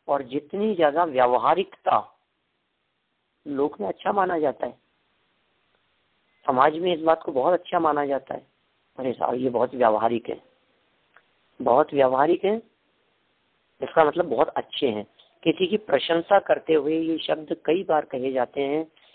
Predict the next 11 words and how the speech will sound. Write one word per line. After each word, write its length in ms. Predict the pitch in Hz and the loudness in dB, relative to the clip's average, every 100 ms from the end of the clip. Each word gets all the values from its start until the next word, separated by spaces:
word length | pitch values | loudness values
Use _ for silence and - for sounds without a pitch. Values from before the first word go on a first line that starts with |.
| _ - | _ -4
"ये 80 | 156 | -2
बहुत 280 | 131 160 | 0 0
व्यवहारिक 480 | 143 117 113 143 147 | 0 2 2 0 -4
है, 80 | - _ _ _ _ _ _ _ _ _ _ _ - | -12 _ _ _ _ _ _ _ _ _ _ _ -4
बहुत 200 | 123 180 | 2 2
अच्छे 240 | 156 - - | 2 -4 -4
हैं, 320 | 147 117 - | 0 -2 0
बहुत 200 | 131 170 | 0 2
व्यवहारिक 380 | 135 135 170 160 | 4 4 2 0
व्यक्ति 320 | 139 - | -6 -6
है।" 100 | - | -14